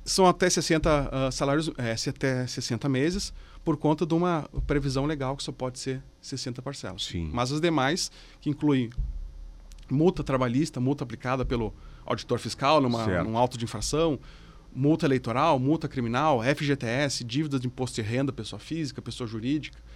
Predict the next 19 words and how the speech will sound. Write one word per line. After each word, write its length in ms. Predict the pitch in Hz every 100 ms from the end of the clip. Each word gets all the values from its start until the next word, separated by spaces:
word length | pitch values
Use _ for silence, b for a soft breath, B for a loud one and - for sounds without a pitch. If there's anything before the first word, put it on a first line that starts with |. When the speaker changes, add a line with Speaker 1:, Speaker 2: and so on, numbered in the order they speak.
| b -
Speaker 1:
pis, 280 | - 156 165
cofins, 400 | - 113 147 156
todas 280 | 156 214 269
essas 160 | 208 -
podem 240 | 170 170
ser, 180 | 160 160
Speaker 2:
Uhum. 480 | 92 90 78 80 78
Speaker 1:
ah, 200 | 131 127 127
parceladas 580 | 131 - 131 131 139
em 100 | 151
até, 380 | 160 156 131 139 170 B B - -
ah, 240 | 123 123
cento 300 | 123 - 156
e 20 | 147
quarenta 320 | 151 143 139
e 40 |
cinco 280 | 131 135 131
me-, 220 | 123 120 -
meses, 440 | 120 117 135 143